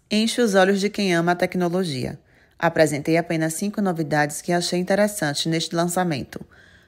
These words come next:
Mas é óbvio que o novo celular da Apple possui muito mais novidades, né?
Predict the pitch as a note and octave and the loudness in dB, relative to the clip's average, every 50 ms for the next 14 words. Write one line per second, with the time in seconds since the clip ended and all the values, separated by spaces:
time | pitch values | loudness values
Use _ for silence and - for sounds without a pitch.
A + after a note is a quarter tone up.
0 | _ - - F#3+ G#3 G#3 G#3+ B3+ C#4 B3+ A3 G#3+ G#3+ G3 G#3+ A#3 A#3 A#3 - B3+ | _ 0 4 4 6 6 6 4 6 8 8 8 6 6 4 2 2 4 4 2
1 | B3 A#3+ A3+ G#3 G#3 G3+ G#3 - G#3+ G#3+ G#3+ G#3 G3+ F#3 F3+ E3+ F#3+ F#3 F3 D#3+ | 4 6 6 6 6 4 4 4 4 4 6 6 6 6 6 6 6 6 6 6
2 | D#3 D#3 - - G3+ C4 C#4+ - - - F#3+ F#3 - - G#3+ A3+ A3+ G#3 G3 G3 | 4 2 0 -2 -4 -4 -4 -4 0 2 2 2 2 0 -2 -2 0 0 0 0
3 | G3 G3 G3 - C4+ B3+ G#3 G3 G3 G3+ G#3+ G#3 A#3 A3+ A3 F#3 D#3 D3 C#3+ D3+ | -2 -2 -2 -2 0 2 2 2 2 2 0 0 0 0 2 2 2 2 0 0
4 | D#3+ D#3+ G3 A#3 | -2 -2 -2 -4